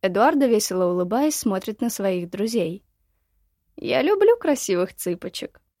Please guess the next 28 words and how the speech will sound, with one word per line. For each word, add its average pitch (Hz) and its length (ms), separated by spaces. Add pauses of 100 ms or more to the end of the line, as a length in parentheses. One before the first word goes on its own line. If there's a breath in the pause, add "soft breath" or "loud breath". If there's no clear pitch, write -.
(720)
«Какая 285 540
к 302 100
дьяволу 262 460
разница, 311 500
какого 233 400
они 226 240
происхождения?» 220 1080 (1040)
Я 240 260
усилием 196 520
воли 254 220
пропускаю 233 640
мимо 226 280
ушей 190 400
то, 208 180
что - 180
меня 175 280
оценивают 233 580
как 196 220
кусок - 420
мяса. 180 480 (720)
Принц 285 360
звонко 208 480
ударяет 202 540
одну 202 280
из 196 100
девушек 226 460
по 254 160
заднице. 202 720